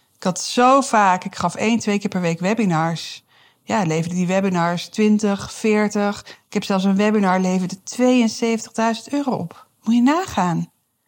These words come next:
Maar was ik gestopt door het, was ik gestopt omdat ik dacht, "Ja, weet je, er zijn zo weinig mensen of er kopen zo weinig mensen." Dan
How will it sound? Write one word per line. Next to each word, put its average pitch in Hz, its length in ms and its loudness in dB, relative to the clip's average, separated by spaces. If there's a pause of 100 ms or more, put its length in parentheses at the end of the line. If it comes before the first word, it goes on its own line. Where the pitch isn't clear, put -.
(600)
Maar 226 140 2
was 262 180 6
ik 247 140 2
gestopt - 880 -2 (840)
door 247 320 4
het, - 420 -4 (1200)
was 233 200 0
ik 247 100 0
gestopt 247 640 -2
omdat 226 200 4
ik 220 80 2
dacht, 208 260 -2
"Ja, 220 460 2 (100)
weet 196 260 -2
je, 262 80 0
er 269 120 0
zijn 196 160 -2
zo 220 140 -2
weinig 214 260 0
mensen 214 460 0
of 196 140 -4
er 190 60 -6
kopen 226 340 0
zo 202 140 0
weinig 196 360 2
mensen." 196 680 0 (2250)
Dan 233 600 4